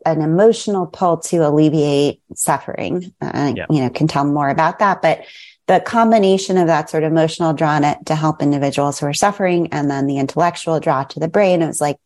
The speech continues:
Speaker 1: "This is, this is where I'm going." Um, figuring out how to do that professionally is really the journey of my career and, and the journey I'm still on in many ways. And the original guidance I got was if you wanna do research and also help people,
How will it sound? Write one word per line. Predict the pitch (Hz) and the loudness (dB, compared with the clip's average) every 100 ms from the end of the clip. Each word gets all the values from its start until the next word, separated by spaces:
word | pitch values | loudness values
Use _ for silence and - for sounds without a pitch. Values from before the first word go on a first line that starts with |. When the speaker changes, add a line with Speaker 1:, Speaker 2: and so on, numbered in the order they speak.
| _ | _
Speaker 1:
"This | 165 160 | -2 0
is, | 156 151 - | 0 -2 0
this | 226 226 | 0 2
is | 185 | -2
where | 160 151 | 0 2
I'm | 143 151 | 2 0
going." | - 160 220 247 - - - _ - | 0 0 -2 -4 -12 -20 -20 _ -4
Um, | 185 170 170 175 - - | 2 2 2 -2 -6 -20
figuring | - 302 370 339 | -4 0 2 4
out | 269 - | 2 0
how | - 214 | 0 0
to | 196 | 0
do | 175 185 | -2 0
that | 160 - | 0 0
professionally | 160 156 151 - 185 208 | -2 -2 -4 -4 -2 2
is | 185 175 | 0 2
really | 226 226 170 - - - | 4 4 2 -6 -16 -4
the | 165 | -4
journey | - 165 156 151 151 147 | 0 0 2 2 2 2
of | 143 | 0
my | 151 139 139 _ _ | -2 -2 -2 _ _
career | - 156 139 139 139 | -4 -2 0 0 0
and, | 139 - | -2 -2
and | 147 | 0
the | 139 | 0
journey | 135 139 143 | -2 -2 -2
I'm | 139 | -2
still | 143 - 214 | -2 0 2
on | 156 135 | 2 -2
in | 139 | -6
many | 143 135 139 | -8 -8 -6
ways. | 135 139 156 - | -4 -2 -2 -2
And | 143 143 - - - - - | 0 0 -2 -14 -20 -20 -2
the | 175 | 2
original | 180 214 202 202 | 4 2 2 0
guidance | 160 170 160 160 160 | 0 2 2 0 -2
I | 185 | -4
got | 247 277 214 | 0 0 2
was | 185 175 165 | 2 0 -2
if | 160 | -4
you | 165 | 0
wanna | 175 190 | 2 2
do | 185 185 | 2 2
research | 165 160 165 160 - | 2 2 0 -2 0
and | 160 165 | 0 2
also | 151 156 - 147 | 2 0 -2 -2
help | 147 - - | 0 -2 -2
people, | 156 156 143 131 127 - | -2 0 0 0 0 -4